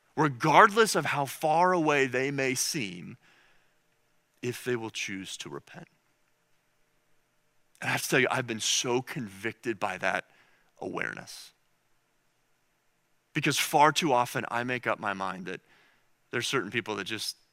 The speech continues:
don't want anything to do with God. And so I don't have a lot to do with them. But what God is telling us to do, what he's inviting us to do, listen,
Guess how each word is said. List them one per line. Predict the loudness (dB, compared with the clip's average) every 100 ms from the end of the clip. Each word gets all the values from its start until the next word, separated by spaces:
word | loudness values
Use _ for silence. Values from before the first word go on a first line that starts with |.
| -8
don't | -6
want | -4 -6
anything | -6 -8 -10
to |
do | -12 -14
with | -12
God. | -10 -10 -12 _ _ _ _ _ _ _ _ _
And | -18
so | -10 -8
I | -4 -4
don't | -4 -10 _ _ -14
have | -8 -6
a |
lot | -4 -4 -8
to |
do | -14 -14
with | -14 -18
them. | -20 -20 -20 _ _ _ _ _ _ _ _ _ _ _ _ _ _ _ -10
But | -8
what | -6 -4
God | -4 -4
is | -4
telling | -4 -4 -2 -4
us | -4 -6
to | -8
do, | -6 -6 -6
what | -4
he's | -4
inviting | -4 -4 -2 0 0 0
us | -4
to | -6
do, | -8 -6
listen, | -4 -4